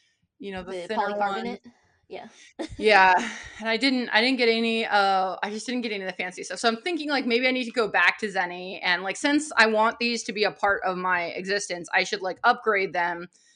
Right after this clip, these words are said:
Speaker 1: so it has all of the bells and whistles, and then I can have these as my backup so that I can always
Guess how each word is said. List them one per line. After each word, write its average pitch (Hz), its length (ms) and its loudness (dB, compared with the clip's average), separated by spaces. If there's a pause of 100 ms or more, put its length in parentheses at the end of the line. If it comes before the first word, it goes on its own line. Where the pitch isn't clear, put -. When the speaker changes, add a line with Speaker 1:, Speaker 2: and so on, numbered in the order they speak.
Speaker 1:
so 220 120 2
it 202 60 4
has 196 240 4
all 196 260 4
of 175 80 -4
the 185 60 -8
bells 190 320 2
and 175 120 -6
whistles, 180 360 -4
and 180 100 -6
then 190 120 -2
I 190 80 6
can 196 120 -6
have 202 140 4
these 208 160 -2
as 180 120 -4
my 170 140 -4
backup 202 680 2
so 170 220 -4
that 165 140 0
I 160 100 0
can 170 140 -14
always 160 680 -4